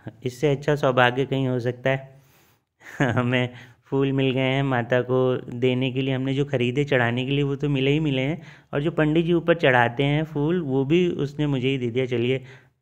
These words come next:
सेवा का मौका मिला, अच्छी बात है।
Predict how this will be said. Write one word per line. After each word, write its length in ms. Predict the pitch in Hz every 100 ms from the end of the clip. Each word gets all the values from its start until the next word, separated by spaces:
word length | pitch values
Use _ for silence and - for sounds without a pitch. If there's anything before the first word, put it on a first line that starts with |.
| _
सेवा 240 | 117 110 120
का 100 | 123
मौका 300 | 113 104 123
मिला, 280 | 120 110 131 - - - _ -
अच्छी 240 | 113 -
बात 280 | 113 104 101
है। 80 | 131